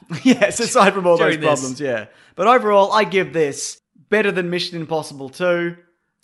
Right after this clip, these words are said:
Speaker 2: Oh, absolutely.
Speaker 1: But not as good as Mission Impossible Four.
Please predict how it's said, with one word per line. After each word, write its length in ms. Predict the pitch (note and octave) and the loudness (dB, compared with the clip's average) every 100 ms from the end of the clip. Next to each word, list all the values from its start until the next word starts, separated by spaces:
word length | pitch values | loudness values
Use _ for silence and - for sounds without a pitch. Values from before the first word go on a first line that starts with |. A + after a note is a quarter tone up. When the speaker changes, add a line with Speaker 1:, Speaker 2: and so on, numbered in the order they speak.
| - - | -16 -2
Speaker 2:
Oh, 180 | F3+ D3+ | 0 2
absolutely. 640 | E3 - B2+ C3+ A2 G2 B2+ | -2 -6 -6 -6 -8 -12 -6
Speaker 1:
But 240 | C#3 C#3+ | -6 -4
not 240 | F3 F3+ D#3+ | -2 0 0
as 160 | C3 | -4
good 200 | C#3 D3 | -6 -6
as 120 | C3 | -6
Mission 300 | C3 C#3 C#3+ | -8 -10 -10
Impossible 500 | C#3 C#3 C#3 C#3+ D3 | -12 -10 -10 -10 -12
Four. 500 | D3 C3+ A#2+ G#2 G2+ | -10 -8 -8 -8 -12